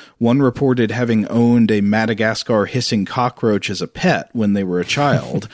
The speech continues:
<laughs> uh, which is probably not normal for many kids, but, uh, you can kind of see how a kid who has a cockroach as a pet might want to grow up to become an entomologist. And other ones rated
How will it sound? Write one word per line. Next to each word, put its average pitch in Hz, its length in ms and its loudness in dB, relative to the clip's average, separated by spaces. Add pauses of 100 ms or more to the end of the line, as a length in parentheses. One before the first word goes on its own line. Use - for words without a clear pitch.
(140)
<laughs> - 180 -20
uh, 95 200 -2
which 101 180 -2
is 104 140 -4
probably 123 320 0
not 110 240 2
normal 110 400 2
for 104 160 -4
many 123 240 4
kids, 110 400 -4
but, 101 260 -2
uh, 104 120 -6 (120)
you 95 320 -12
can 110 180 -8
kind 110 200 -2
of 98 120 -4
see 117 220 0
how 107 180 -2
a 95 60 -4
kid 113 500 -2
who 107 260 0
has 107 280 -2
a 95 60 -6
cockroach 117 500 -2
as 98 120 -6
a - 40 -8
pet 127 320 0
might 107 220 -2
want 104 140 -2
to 101 40 -2
grow 101 180 -2
up 95 120 -6
to 107 80 -10
become 104 260 -4
an 98 80 -2
entomologist. 95 840 -2 (380)
And 110 140 2
other 127 220 0
ones 123 380 4 (320)
rated 127 640 0